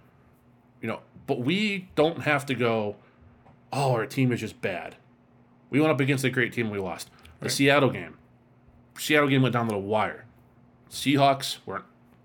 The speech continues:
Speaker 1: awesome that day, and they beat the Patriots. Regardless of who lost that game, ne-, neither fan base had to walk away going, "Oh, man, I don't know about my team." It was, "Well,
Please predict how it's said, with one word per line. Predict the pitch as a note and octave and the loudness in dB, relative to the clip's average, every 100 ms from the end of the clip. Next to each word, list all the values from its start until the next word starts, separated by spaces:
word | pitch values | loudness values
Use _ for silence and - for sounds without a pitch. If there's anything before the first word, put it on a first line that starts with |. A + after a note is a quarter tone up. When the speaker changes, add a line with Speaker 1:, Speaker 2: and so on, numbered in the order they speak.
| _ | _
Speaker 1:
awesome | C#3 C#3 C3+ A2 | -2 0 0 -2
that | F#2+ E2+ | -4 -8
day, | E2+ D#2+ - _ _ _ _ _ _ _ A2 | -12 -16 -20 _ _ _ _ _ _ _ -4
and | B2 | 2
they | C3+ | 2
beat | C3 C3+ C3 | 4 2 2
the | |
Patriots. | - G#2+ - F2+ D#2+ - - - _ _ _ _ _ _ _ - - - | -2 -4 -4 -10 -12 -16 -20 -20 _ _ _ _ _ _ _ -20 -20 -6
Regardless | B2+ C3 C#3+ F3 G3 | -2 4 4 4 2
of | F3+ - | 0 -2
who | - E3+ | 0 2
lost | C#3+ D3 C#3+ | 4 2 2
that | A2+ F#2 | -2 -4
game, | F2+ F2+ E2 E2 - - A2+ | -6 -10 -12 -16 -20 -16 -4
ne-, | B2+ C#3+ | 0 0
neither | C3 D3+ E3 | 2 2 2
fan | - D3+ C3+ | 0 0 2
base | G2+ G2 | 0 0
had | A#2+ | -2
to | A#2 | 0
walk | A#2 A2+ | 2 2
away | A2+ A#2 A2 | 2 0 0
going, | G2+ G2 F#2 F2 - _ _ _ _ _ _ - | -2 -6 -6 -10 -18 _ _ _ _ _ _ -8
"Oh, | G2+ F2 | -6 -6
man, | E2+ F2 | -8 -6
I | G#2+ | -4
don't | G#2+ | -2
know | G#2 | -4
about | F#2+ F2 | -4 -6
my | F2 | -10
team." | F2 F#2+ F2 - _ _ _ _ _ _ _ _ _ _ _ _ _ _ _ _ _ | -12 -14 -14 -16 _ _ _ _ _ _ _ _ _ _ _ _ _ _ _ _ _
It | - A2 | -4 -2
was, | G#2 G2+ - | -2 -6 -4
"Well, | D3+ G#3 | -2 -2